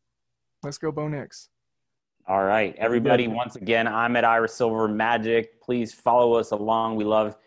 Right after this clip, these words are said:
Speaker 2: hearing all your comments, questions, and banter. We are, uh, we always are on that during the games,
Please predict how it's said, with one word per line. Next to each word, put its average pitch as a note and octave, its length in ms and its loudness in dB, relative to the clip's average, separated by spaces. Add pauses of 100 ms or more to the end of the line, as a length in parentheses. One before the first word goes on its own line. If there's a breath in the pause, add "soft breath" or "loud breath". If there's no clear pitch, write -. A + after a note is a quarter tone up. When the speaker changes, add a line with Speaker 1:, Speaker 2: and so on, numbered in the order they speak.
(140)
Speaker 2:
hearing D3+ 280 2
all C#3+ 140 6
your B2 140 2
comments, A#2+ 500 -2
questions, A#2 560 -4
and F#2 180 -8
banter. A2+ 480 -4
We G#2 280 -4
are, G2 480 0
uh, F#2+ 60 -14 (180)
we A2 340 -6
always C3 640 0 (320)
are G#2+ 180 0
on G#2 220 0
that G2+ 300 -2 (340)
during A2+ 260 0
the G#2 60 -4
games, G#2 580 -6